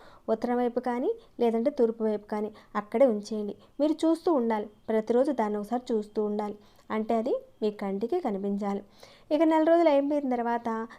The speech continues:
దీంట్లో ఉన్న బియ్యము, పటిక బెల్లం, పసుపు మొత్తాన్ని తీసుకువెళ్ళి ఏదైనా చెట్టు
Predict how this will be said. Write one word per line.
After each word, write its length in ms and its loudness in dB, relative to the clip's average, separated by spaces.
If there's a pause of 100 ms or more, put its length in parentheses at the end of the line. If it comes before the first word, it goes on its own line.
(180)
దీంట్లో 320 2
ఉన్న 80 2 (120)
బియ్యము, 320 -2 (100)
పటిక 280 -4
బెల్లం, 320 2
పసుపు 320 -4 (120)
మొత్తాన్ని 520 -2
తీసుకువెళ్ళి 580 -2 (460)
ఏదైనా 300 0
చెట్టు 180 -2